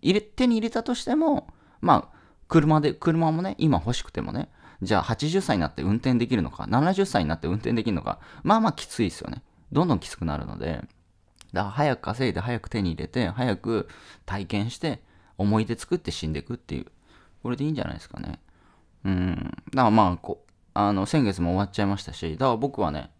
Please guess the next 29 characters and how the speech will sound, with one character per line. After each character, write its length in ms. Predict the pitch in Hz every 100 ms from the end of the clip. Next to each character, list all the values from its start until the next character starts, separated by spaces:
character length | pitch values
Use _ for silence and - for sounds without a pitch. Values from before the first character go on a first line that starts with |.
| _
久 100 | -
保 80 | 82
さ 100 | 80
ん、 100 | - - _ - - - - - -
あ 160 | - 95
の、 360 | 95 87 80 60
ま 140 | 127
あ、 20 |
ち 100 | 135
ょ-、 40 | - - -
ち 80 | -
ょ 20 |
っ 40 | -
と 220 | 131 113
も 160 | 117
う 60 | 98
バ 140 | 98
キ 100 | 98
バ 100 | 120
キ 100 | 123
で 100 | 135
し 60 | 135
た 120 | 85
け 80 | 87
ど、 260 | 87 82 -
ま 120 | 95
あ、 40 | 90
ま 160 | 110
だ 200 | 90 65